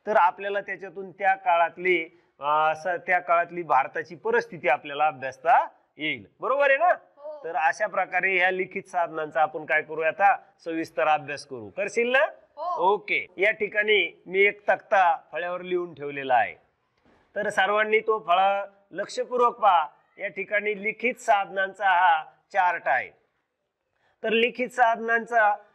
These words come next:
Speaker 1: या ठिकाणी जे प्रकार आहेत, त्या प्रकारांचं या ठिकाणी, अ, बाणाच्या टोकाने दाखवलेले आहेत. त्यामध्ये पत्रव्यवहार, नंतर परदेशी व्यक्तींच्या नोंदी,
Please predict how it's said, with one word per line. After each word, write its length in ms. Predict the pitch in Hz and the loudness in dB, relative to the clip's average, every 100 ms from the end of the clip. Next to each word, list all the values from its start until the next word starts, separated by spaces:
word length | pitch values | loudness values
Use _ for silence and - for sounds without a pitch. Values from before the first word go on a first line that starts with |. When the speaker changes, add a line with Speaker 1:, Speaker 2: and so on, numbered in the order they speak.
| - | -12
Speaker 1:
या 120 | 214 | -8
ठिकाणी 480 | 208 220 220 226 233 | -4 -4 -2 2 2
जे 120 | 202 | 2
प्रकार 460 | 226 208 202 240 247 | 0 2 0 2 4
आहेत, 320 | 226 180 160 _ _ _ _ | 4 2 -4 _ _ _ _
त्या 120 | 196 190 | -12 -10
प्रकारांचं 680 | 202 202 214 220 220 226 | -8 -6 -2 -2 -2 -2
या 140 | 220 208 | 2 2
ठिकाणी, 680 | 196 190 196 196 180 165 _ _ | 0 -4 -2 0 -2 -6 _ _
अ, 220 | 151 156 160 | -4 -2 0
बाणाच्या 560 | 160 175 190 190 202 | 2 4 2 0 -2
टोकाने 480 | 190 185 185 185 220 | -2 -4 -4 0 2
दाखवलेले 580 | 262 202 165 156 147 139 | 4 2 0 -6 -6 -6
आहेत. 180 | 120 107 _ _ _ | -8 -10 _ _ _
त्यामध्ये 420 | 190 202 208 202 | -4 -2 0 -2
पत्रव्यवहार, 1000 | 202 226 226 - 233 220 196 156 170 143 - _ _ _ _ _ _ - | 0 0 0 2 4 6 6 6 4 4 -2 _ _ _ _ _ _ -14
नंतर 320 | 175 180 208 | -14 -8 -10
परदेशी 720 | 160 214 220 208 240 233 240 | -4 0 2 4 4 2 0
व्यक्तींच्या 640 | 233 220 - 214 202 214 | 2 0 -4 -8 -4 0
नोंदी, 640 | 214 226 240 220 208 156 | 4 6 4 2 -2 -4